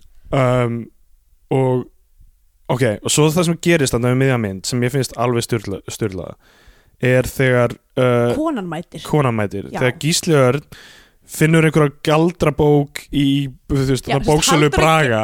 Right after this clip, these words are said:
Speaker 2: Halldóra Geir sendir hann í bóksölu Braga. Í bóksölu Braga finnur hann einhverja bók um einhverja galdrastafi.
Speaker 1: Hann
Speaker 2: Eh,
Speaker 1: brýst inn í þ-, eh, þ-, einhvern,
Speaker 2: hann bi-,
Speaker 1: í Þjóðminjasafninu,
Speaker 2: hann fer í Þjóðminjasafnið,
Speaker 1: stelur einhverjum
Speaker 2: stelur
Speaker 1: lærleik.
Speaker 2: einhverjum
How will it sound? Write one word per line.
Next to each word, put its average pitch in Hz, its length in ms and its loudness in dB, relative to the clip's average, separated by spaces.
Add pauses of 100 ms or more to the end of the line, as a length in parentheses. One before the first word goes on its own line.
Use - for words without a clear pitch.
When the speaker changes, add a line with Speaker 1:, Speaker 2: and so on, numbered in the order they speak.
(140)
Speaker 2:
Halldóra 302 420 -2
Geir 262 180 -2
sendir 247 320 -4
hann 320 100 0
í 247 40 -6
bóksölu 294 340 -2
Braga. 185 400 -6
Í 233 120 -6
bóksölu 262 260 -4
Braga 285 220 -2
finnur 311 300 -2
hann 311 100 0
einhverja 294 300 -2 (120)
bók 226 360 -4
um 240 80 -2
einhverja 262 200 -4
galdrastafi. 185 680 -6 (800)
Speaker 1:
Hann - 80 -6
Speaker 2:
Eh, 208 220 -2
Speaker 1:
brýst 175 300 0
inn 190 100 2
í 196 40 0
þ-, 185 200 -8
eh, 185 120 -2
þ-, 180 240 -6
einhvern, 180 320 0
Speaker 2:
hann 196 160 -2
bi-, - 160 -4 (120)
Speaker 1:
í 190 80 6
Þjóðminjasafninu, 175 760 2
Speaker 2:
hann 127 100 2
fer 330 180 -2
í - 20 -6
Þjóðminjasafnið, 403 220 -2
Speaker 1:
stelur 190 340 4
einhverjum 180 220 0
Speaker 2:
stelur 370 320 2
Speaker 1:
lærleik. 466 260 -2
Speaker 2:
einhverjum 320 300 -2